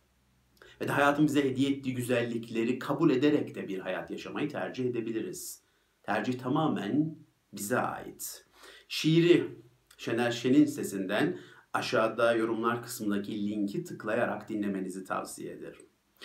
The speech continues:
Evet, size bu videoda mükemmelliyetçi kişilerin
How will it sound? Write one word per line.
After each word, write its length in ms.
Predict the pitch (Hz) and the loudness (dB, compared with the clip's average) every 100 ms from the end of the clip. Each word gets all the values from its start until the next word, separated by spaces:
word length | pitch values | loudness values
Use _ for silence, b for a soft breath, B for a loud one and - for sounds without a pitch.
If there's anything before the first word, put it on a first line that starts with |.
| B B B | B B B
Evet, 200 | 240 - | 4 4
size 220 | 135 143 | 2 4
bu 100 | 143 | 4
videoda 400 | 123 101 110 160 | 0 0 2 4
mükemmelliyetçi 1000 | 143 123 135 117 113 113 101 110 110 151 | 4 2 0 2 2 2 2 0 0 -4
kişilerin 840 | - - 87 110 156 180 170 - | -6 -6 -2 4 6 6 0 -16